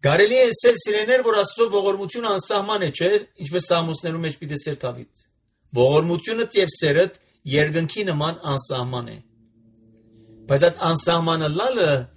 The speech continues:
նաև չի նշանակեր, Պողոս առաքյալ դարձյալ գսե, Աստուծո քինթի-, քիթին խնդալ։ Չնեմ այնպես մը, որ,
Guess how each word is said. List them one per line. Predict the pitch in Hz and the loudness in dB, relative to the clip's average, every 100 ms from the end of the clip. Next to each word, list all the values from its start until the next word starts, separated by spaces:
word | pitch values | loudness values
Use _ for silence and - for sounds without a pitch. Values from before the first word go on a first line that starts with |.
| _ _ _ _ | _ _ _ _
նաև | 131 143 147 131 | -4 0 0 0
չի | - 160 | -2 -8
նշանակեր, | 175 151 131 120 113 113 107 104 _ _ _ _ _ _ _ _ - | -6 -6 -6 -6 -8 -8 -10 -12 _ _ _ _ _ _ _ _ -14
Պողոս | 113 123 127 | -6 -4 0
առաքյալ | 120 117 123 113 | 0 -2 -2 -4
դարձյալ | 117 110 - 113 | -4 -8 -6 -8
գսե, | 110 - 135 139 147 _ _ _ _ _ - | -6 -6 0 0 -2 _ _ _ _ _ -14
Աստուծո | 110 - 127 127 | -12 -10 -6 -6
քինթի-, | - 117 - - | -6 -10 -12 -16
քիթին | - - 127 147 127 | -12 -10 -6 -4 -4
խնդալ։ | - 117 - 120 92 82 _ _ _ _ _ _ _ _ _ _ _ _ _ _ _ _ _ _ | -6 -8 -4 -4 -6 -14 _ _ _ _ _ _ _ _ _ _ _ _ _ _ _ _ _ _
Չնեմ | - 190 247 233 | -2 0 0 0
այնպես | 147 143 135 127 | -2 0 0 0
մը, | 135 123 | -6 -6
որ, | 127 123 120 | -2 -2 -4